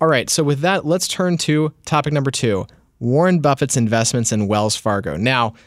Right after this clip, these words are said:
listeners, you've heard us talk <laughs> quite a bit about Wells Fargo over the past,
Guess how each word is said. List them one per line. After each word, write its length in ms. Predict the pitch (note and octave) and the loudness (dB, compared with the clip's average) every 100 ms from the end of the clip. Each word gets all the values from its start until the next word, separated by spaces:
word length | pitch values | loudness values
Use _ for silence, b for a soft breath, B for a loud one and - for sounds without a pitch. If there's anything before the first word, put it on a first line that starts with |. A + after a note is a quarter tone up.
| b _ | b _
listeners, 500 | C#3+ C#3+ D3 B2+ A2+ | -2 0 0 -2 0
you've 260 | C#3 D#3+ - | 0 0 0
heard 280 | D#3+ C#3 - | 2 2 0
us 220 | A#2 - | -2 -2
talk 400 | C3 A2 A2 - _ _ _ _ | 0 0 -2 -8 _ _ _ _
<laughs> 1040 | - - - C3+ B4+ A#4 A4+ G#3+ D4+ D#4 - | -20 -14 -12 -12 -6 2 4 2 -2 -10 -2
quite 300 | G3+ A#3+ B3 | 2 6 4
a 60 | |
bit 340 | F3 G#3+ E3 - | 4 4 4 2
about 360 | D3+ D#3 D#3 D3 | 2 2 2 2
Wells 280 | D3 D3 | 2 2
Fargo 540 | - - C#3 C3+ A2 A2 | 0 0 2 2 0 0
over 220 | C3 B2 | 0 0
the 100 | A#2 | -2
past, 400 | - A2+ A2 | -2 -2 -2